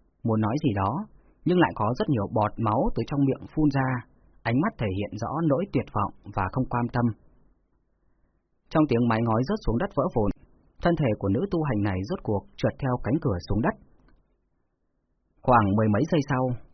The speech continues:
có ba người đứng bên cạnh thi thể nữ tu hành Đại Mãng. Một người là nam tử trung niên âm lãnh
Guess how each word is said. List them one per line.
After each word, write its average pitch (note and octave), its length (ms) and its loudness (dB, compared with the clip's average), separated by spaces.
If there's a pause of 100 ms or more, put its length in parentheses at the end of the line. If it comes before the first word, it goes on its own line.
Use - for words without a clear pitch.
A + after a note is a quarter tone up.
(320)
có A#2+ 260 4
ba F3 80 4 (100)
người A#2 280 4
đứng B2 160 2
bên F3+ 140 2
cạnh - 200 -2
thi D3+ 160 0
thể A#2+ 120 0 (100)
nữ C#3 200 0
tu D#3+ 100 2
hành A2 200 0
Đại G#2 140 -2
Mãng. A2+ 220 0 (1000)
Một C3 160 6
người C3 260 6
là A#2+ 260 4
nam D#3+ 160 6
tử B2 160 0
trung D#3 180 0
niên D#3 180 6
âm D3+ 200 4
lãnh C#3+ 180 2